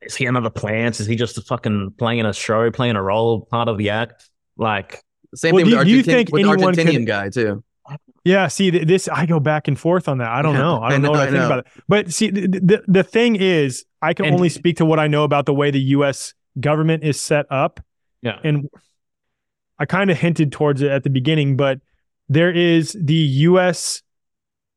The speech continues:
Speaker 3: government, and then there is the United States of America.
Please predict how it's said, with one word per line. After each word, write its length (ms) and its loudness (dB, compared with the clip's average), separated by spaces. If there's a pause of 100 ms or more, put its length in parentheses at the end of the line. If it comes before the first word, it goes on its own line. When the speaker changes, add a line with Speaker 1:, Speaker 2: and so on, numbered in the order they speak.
(160)
Speaker 3:
government, 580 -2 (560)
and 140 4
then 160 4
there 160 4
is 280 0
the 80 -2
United 440 0
States 260 -2
of 80 -6
America. 540 -4